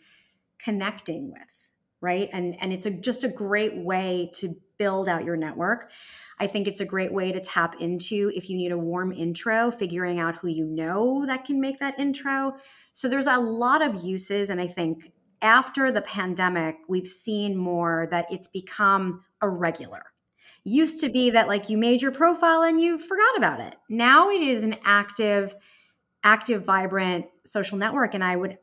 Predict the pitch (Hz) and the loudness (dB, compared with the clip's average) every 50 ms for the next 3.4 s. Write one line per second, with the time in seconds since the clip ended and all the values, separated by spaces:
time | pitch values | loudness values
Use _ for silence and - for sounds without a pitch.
0 | _ _ - 196 185 185 - 190 - - 175 175 175 175 165 165 - 185 175 175 | _ _ -8 -6 -6 -6 -8 -8 -6 -4 -2 -2 -2 -2 -4 -6 -8 -8 -6 -4
1 | 180 180 175 180 180 175 185 185 175 175 - - 175 165 160 156 156 156 156 160 | -2 -2 -2 -4 -6 -6 -6 -8 -8 -8 -8 -8 -6 -6 -6 -6 -6 -8 -10 -10
2 | 156 - - - - - _ _ - 185 185 - - 196 190 185 185 - - - | -12 -14 -18 -20 -20 -20 _ _ -14 -14 -12 -12 -10 -12 -10 -12 -14 -14 -10 -6
3 | 240 277 320 330 349 359 370 370 | -2 0 2 4 4 2 2 0